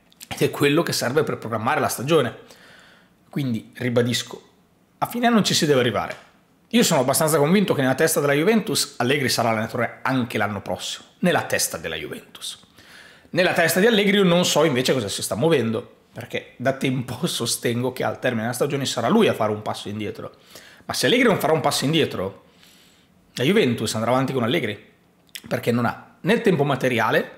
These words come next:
né le figure adatte alla ricerca di un nuovo allenatore in questo momento, e banalmente perché Allegri ha altri due anni onerosissimi,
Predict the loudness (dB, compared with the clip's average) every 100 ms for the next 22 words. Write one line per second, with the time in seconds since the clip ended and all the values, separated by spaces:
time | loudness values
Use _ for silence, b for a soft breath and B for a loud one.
0 | -20 b b _ 0 2 4 2 0 2
1 | 4 4 2 -4 -16 -10 -4 0 -2 -4
2 | -2 -2 -2 -6 -2 0 2 0 0 -2
3 | -2 -2 -2 -2 0 0 -2 0 0 0
4 | -2 -4 -2 0 0 2 0 B B B
5 | -4 -2 0 0 0 0 0 -2 -2 -2
6 | 0 -2 -2 -4 -2 0 -2 -4 -4 0
7 | 2 2 0 0 0 0 0 -2 B